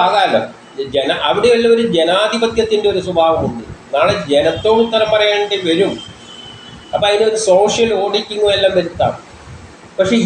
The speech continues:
ഇതിന് പിന്നെ ഒന്നുമില്ല. പണമുള്ളവൻ കാട്ടിക്കൂട്ടുന്നത് കണ്ടുകൊണ്ടിരിക്കുക ഭൂരിപക്ഷം ജനങ്ങൾ. അവരെന്താണോ കാട്ടിക്കൂട്ടുന്നത്, അതിനെ കൈയടിച്ച്,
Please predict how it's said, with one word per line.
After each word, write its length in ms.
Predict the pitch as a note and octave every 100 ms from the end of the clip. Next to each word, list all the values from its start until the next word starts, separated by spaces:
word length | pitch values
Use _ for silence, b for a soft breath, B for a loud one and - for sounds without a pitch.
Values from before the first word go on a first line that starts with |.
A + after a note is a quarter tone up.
| F3
ഇതിന് 240 | G3+ A#3
പിന്നെ 160 | A#3+ A#3+ A#3
ഒന്നുമില്ല. 500 | A3 A3+ A#3 G#3+ F3+ A#2 A2 - - - - - - - -
പണമുള്ളവൻ 680 | D#3+ F#3 B3+ B3 A#3+ A#3 A#3 A#3
കാട്ടിക്കൂട്ടുന്നത് 760 | G3+ G3+ A#3 A3+ G#3+ G#3+ G#3+ G#3+ G3+
കണ്ടുകൊണ്ടിരിക്കുക 880 | F3 F3+ G#3 G#3 G3+ G3 F3 F#3 F3 D#3+
ഭൂരിപക്ഷം 500 | D#3 F#3 F#3 F3 F3+ E3
ജനങ്ങൾ. 340 | D3+ D#3+ E3 D3+ A#2+ A2+ - - - - - - - - - C#3+
അവരെന്താണോ 1300 | F3 A#3 A3+ A3 A3 A3 G#3+ G#3 G3+ G3+ G3 F#3 F3+ F3 E3+
കാട്ടിക്കൂട്ടുന്നത്, 840 | D3 D3+ E3+ E3+ E3 E3 E3 E3 E3 E3 - - A#2
അതിനെ 240 | C#3 E3+ F3+ E3+
കൈയടിച്ച്, 720 | D3 D3 F3 D#3+ D3+ -